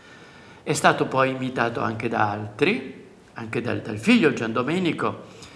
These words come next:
che lo ha aiutato negli affreschi di Villa Valmarana di Vicenza, ma sicuramente non ha raggiunto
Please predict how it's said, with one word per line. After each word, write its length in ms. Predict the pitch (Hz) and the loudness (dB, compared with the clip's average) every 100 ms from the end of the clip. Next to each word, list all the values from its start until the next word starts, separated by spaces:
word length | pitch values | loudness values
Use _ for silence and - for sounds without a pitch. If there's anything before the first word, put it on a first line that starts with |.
| - - | -20 -10
che 120 | 120 | -2
lo 100 | 123 | 0
ha 40 | |
aiutato 540 | 123 123 123 131 135 131 | 0 -2 2 2 2 -4
negli 220 | 117 113 | -4 -4
affreschi 580 | 110 - 127 131 - 113 | -6 -6 -4 -4 -6 -6
di 120 | 117 | -4
Villa 260 | 123 113 | -4 -4
Valmarana 600 | 110 110 107 107 107 101 | -4 -6 -4 -4 -4 -6
di 100 | 98 | -10
Vicenza, 880 | 107 117 - 98 95 - 123 - - - - | -10 -8 -8 -10 -10 -12 -12 -14 -20 -20 -18
ma 160 | 120 131 | -8 -6
sicuramente 960 | 131 - - 180 180 127 110 110 110 127 | -4 -6 0 2 2 0 -4 -4 -4 -4
non 300 | 110 127 131 | -4 -2 0
ha 80 | |
raggiunto 880 | 143 131 117 120 101 98 92 117 113 | 0 -2 -4 -4 -4 -8 -6 -4 -4